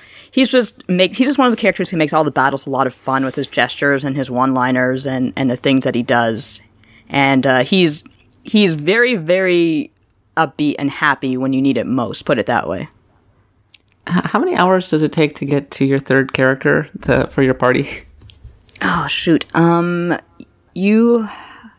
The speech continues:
Speaker 1: I can't remember in terms of time, but you go to the Japanese town I mentioned earlier. It's called Hato.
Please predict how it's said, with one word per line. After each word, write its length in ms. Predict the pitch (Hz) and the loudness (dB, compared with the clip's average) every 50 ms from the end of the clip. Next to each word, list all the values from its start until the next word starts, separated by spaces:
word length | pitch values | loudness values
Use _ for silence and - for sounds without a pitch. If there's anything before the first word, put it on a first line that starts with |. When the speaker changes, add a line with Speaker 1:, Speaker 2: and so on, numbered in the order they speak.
| _ - - - | _ -10 -4 -4
Speaker 1:
I 60 | 165 | -2
can't 180 | - 247 262 | 2 2 2
remember 200 | - 240 233 220 | 4 4 4 4
in 60 | 185 165 | 2 2
terms 380 | - 185 175 165 160 160 - - | 0 2 2 2 2 0 -2 -4
of 520 | - 147 143 139 135 135 127 127 - - - _ _ _ _ | -4 -2 0 0 0 -2 -4 -8 -12 -20 -20 _ _ _ _
time, 540 | - - - 175 156 143 135 123 107 110 131 | -12 -4 0 2 4 4 4 4 2 0 -2
but 180 | 139 147 - - | -2 -2 -2 -2
you 80 | 147 | -2
go 220 | 139 - 165 160 156 | 0 2 2 2 2
to 440 | - - - 165 147 143 139 135 | 0 -4 -2 0 2 2 2 0
the 140 | - - 151 | 0 -2 -2
Japanese 460 | 135 151 135 135 139 - 147 135 127 - | 0 2 0 0 0 -2 -4 -4 -4 -4
town 240 | - 143 135 131 123 | -4 -4 -2 0 0
I 20 | |
mentioned 320 | 123 127 123 135 143 131 - | 0 0 0 -2 -4 -2 0
earlier. 300 | 135 139 127 127 123 120 | 0 0 2 2 0 -2
It's 80 | 107 | -2
called 260 | - - - 139 127 - | -2 0 0 2 2 2
Hato. 520 | - - 139 131 - - 120 101 - - | 2 0 0 0 0 -2 -4 -4 -4 -6